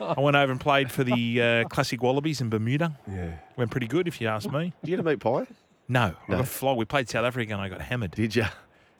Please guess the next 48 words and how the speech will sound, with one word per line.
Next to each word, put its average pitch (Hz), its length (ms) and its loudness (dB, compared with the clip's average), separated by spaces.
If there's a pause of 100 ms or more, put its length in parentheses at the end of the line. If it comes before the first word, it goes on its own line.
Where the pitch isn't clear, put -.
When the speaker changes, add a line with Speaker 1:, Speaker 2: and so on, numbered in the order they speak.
Speaker 2:
Is 110 80 -8
that 135 160 4
why 135 120 6
you 117 260 4
and, 110 120 2
uh, 110 160 6
Rooster 107 340 0
Adam 101 220 2
have 104 160 0
such - 340 -4
a 90 160 -2 (480)
Speaker 1:
Me 143 100 2
and 135 80 2
the 113 60 0
South 123 220 2
African. 143 420 -4
Speaker 2:
Yeah, 107 80 2
Speaker 1:
Yeah, 113 180 6
yeah, - 0 -
yeah. 107 240 2
Speaker 2:
yeah, 104 60 4
Speaker 1:
I 95 40 4
think 98 180 4
Speaker 2:
yeah, - 60 2
Speaker 1:
he, 131 100 4
Speaker 2:
yeah. 120 80 2
Speaker 1:
I - 20 0
think 143 240 -2
he, 120 240 -2 (320)
he 120 120 -2
was 101 160 0
there 113 180 2
that 110 160 2
day. 90 200 -4 (140)
Speaker 2:
<laughs> - 320 0 (480)
Speaker 1:
Uh, 139 680 6
so, 156 360 2 (120)
Benny, 165 340 4
that's, 147 400 -2
that's, - 220 -2 (100)
that's 139 220 0
the 139 100 0
only 135 240 4
answer 139 240 0
I 135 60 4
can 127 140 -2
give 127 180 0
you. 104 200 -2